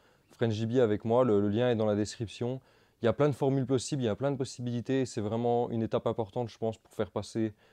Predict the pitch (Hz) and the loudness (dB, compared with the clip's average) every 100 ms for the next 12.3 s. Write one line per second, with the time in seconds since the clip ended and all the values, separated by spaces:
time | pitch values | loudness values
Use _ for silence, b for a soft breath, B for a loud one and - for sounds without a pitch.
0 | b b - 110 117 110 110 127 127 120 | b b -6 -2 -2 0 0 4 2 2
1 | - 107 101 123 120 - 107 110 113 110 | -2 -4 0 2 0 -4 -4 -2 0 0
2 | 110 - 113 110 107 120 117 113 b b | -2 -4 -6 -4 -4 -2 -2 -4 b b
3 | b - 101 104 110 113 110 107 - 110 | b -6 -2 0 0 0 0 -2 -4 0
4 | 101 110 120 117 123 - - 117 113 110 | 2 2 2 0 -2 -4 -6 -2 0 0
5 | 120 117 - 123 113 104 120 117 107 92 | 0 -2 -2 0 0 -2 -2 0 0 -2
6 | 104 98 - 117 104 101 101 - 117 104 | -4 -4 -6 -4 -2 -2 -4 -6 -6 -8
7 | - b b b b b - 101 98 95 | -12 b b b b b -6 -2 0 0
8 | 95 95 98 104 104 101 104 113 107 104 | 0 -2 -4 -4 -4 -4 -2 0 0 0
9 | 113 - 101 98 101 95 113 113 - 104 | 0 0 0 0 0 -2 -2 -4 -6 -8
10 | 101 98 101 104 - 117 110 120 123 - | -2 0 0 -2 -2 -2 0 0 0 -4
11 | - 104 - 120 113 107 - 113 110 104 | -12 -10 -6 -2 0 -2 -2 0 0 0
12 | 98 104 117 | -4 -6 -8